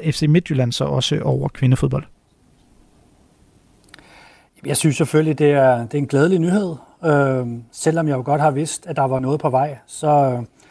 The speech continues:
Speaker 2: at se det ske i tirsdags og høre det, og ikke mindst høre de ambitioner, de har for, for det, de gerne vil, det er jo selvfølgelig noget, der, der glæder min position, øh, og det er også rigtig godt for udviklingen af kvindefodbold herhjemme.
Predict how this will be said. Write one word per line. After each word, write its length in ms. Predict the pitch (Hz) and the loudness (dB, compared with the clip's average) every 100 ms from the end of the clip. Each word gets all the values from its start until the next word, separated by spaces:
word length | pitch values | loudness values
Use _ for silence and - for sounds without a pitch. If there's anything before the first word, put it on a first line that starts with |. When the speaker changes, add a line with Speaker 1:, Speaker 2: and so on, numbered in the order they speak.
| _ | _
Speaker 2:
at 100 | 139 | -6
se 200 | - 165 | 0 2
det 80 | 151 | 0
ske 260 | - 165 160 | -2 -2 0
i 160 | 147 | -4
tirsdags 520 | - 175 160 175 147 | -4 -4 -4 -8 -8
og 120 | 147 123 | -4 0
høre 260 | 143 151 | 2 2
det, 160 | 160 135 - | -2 -10 -10
og 260 | 139 131 | -8 -4
ikke 160 | 139 156 | -2 0
mindst 280 | 147 143 - | 0 -2 0
høre 220 | 139 147 | 2 2
de 160 | 156 135 | 2 0
ambitioner, 480 | 127 - 190 190 | 0 -2 -2 -2
de 100 | 143 | -2
har 200 | 131 139 | 0 0
for, 180 | 135 143 | -2 -6
for 160 | 123 143 | -6 -4
det, 220 | - 135 | -4 -4
de 60 | 147 | -2
gerne 300 | 135 143 120 | 0 2 0
vil, 220 | 131 139 - - _ _ | -2 -4 -12 -20 _ _
det 100 | 147 | 2
er 40 | 147 | 2
jo 80 | |
selvfølgelig 420 | 135 139 151 143 131 | 2 0 0 2 4
noget, 220 | 135 143 | 2 0
der, 220 | 127 113 - _ _ _ - | -2 -4 -8 _ _ _ -8
der 80 | |
glæder 260 | 123 139 135 | 0 2 2
min 220 | 139 170 | 0 -4
position, 640 | - - 127 165 214 190 143 170 | -8 -8 -4 -2 -2 -4 -4 0
øh, 360 | 160 143 147 | 2 2 -2
og 100 | 139 | -2
det 80 | 147 | 0
er 40 | |
også 180 | 135 - | -2 -2
rigtig 220 | 131 127 139 | -4 -6 -6
godt 200 | 131 - | -6 -6
for 120 | 147 | -6
udviklingen 600 | 139 143 131 139 123 127 | -2 2 0 0 -6 -8
af 100 | 127 | -10
kvindefodbold 560 | - 139 147 139 127 123 | -4 -4 -2 -4 -4 0
herhjemme. 300 | 120 117 | 0 0